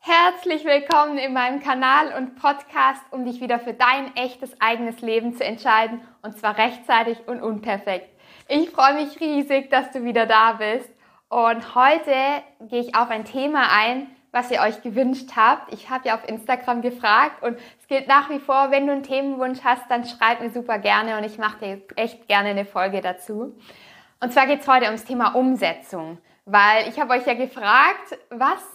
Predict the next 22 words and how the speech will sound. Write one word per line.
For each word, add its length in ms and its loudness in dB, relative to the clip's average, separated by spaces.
sind 200 -6
diese 240 -8
Themen, 680 -2
mit 180 -8
denen 200 2
ihr 180 0
zu 100 -6
mir 220 4
kommen 480 -2
würdet, 400 2
wo 320 -2
ich 200 -8
euch 180 -2
helfen 380 2
kann, 400 -4
wo 80 -4
ihr 80 2
meine 240 2
Hilfe 400 -2
annehmen 360 -6
würdet. 320 -8
Und 400 4